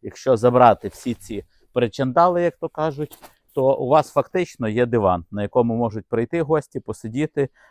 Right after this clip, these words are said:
а ви всі свої речі можете сховати в той момент у цій великій ніші. Приходьте в магазин Мебліка, купуйте ліжечко Фіона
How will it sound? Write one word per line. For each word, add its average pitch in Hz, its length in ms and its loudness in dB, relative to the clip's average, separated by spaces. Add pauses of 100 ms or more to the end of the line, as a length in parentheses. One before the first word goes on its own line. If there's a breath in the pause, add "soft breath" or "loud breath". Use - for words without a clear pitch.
а 107 180 6
ви 143 260 4
всі 139 300 -4
свої 127 280 -4
речі 170 300 -4
можете 165 460 -6
сховати 131 680 -2 (840)
в - 60 -20
той 151 160 4
момент 147 600 0 (320)
у 131 120 -2
цій 160 240 -2
великій 123 440 -2
ніші. 87 440 -10
Приходьте 170 420 -2
в 143 60 -4
магазин 143 420 -2
Мебліка, 147 480 -2
купуйте 127 520 -6
ліжечко 123 460 -6
Фіона 147 580 -2